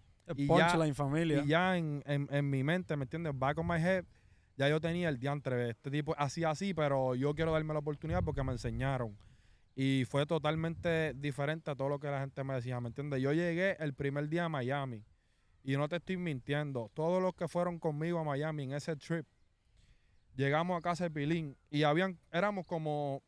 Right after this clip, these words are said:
Speaker 2: como ocho, sin mentirte, y habían como dieciocho cajas de pizza hasta acá.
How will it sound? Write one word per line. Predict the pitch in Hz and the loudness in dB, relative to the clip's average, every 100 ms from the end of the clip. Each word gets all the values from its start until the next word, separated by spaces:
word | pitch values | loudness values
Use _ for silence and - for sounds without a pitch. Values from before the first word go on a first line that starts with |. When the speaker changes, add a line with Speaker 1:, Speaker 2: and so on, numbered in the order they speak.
| _ | _
Speaker 2:
como | - 156 139 147 | -6 -4 -2 -2
ocho, | - 151 | -4 -4
sin | 143 | -4
mentirte, | 139 123 165 160 151 | -4 -4 -6 -4 -2
y | |
habían | 139 160 180 | 0 0 -4
como | 165 151 | -6 -6
dieciocho | 143 131 147 165 | -6 -6 -10 -8
cajas | 160 165 | -8 -6
de | |
pizza | 160 156 | -8 -8
hasta | 156 123 | -8 -8
acá. | 123 131 | -6 -8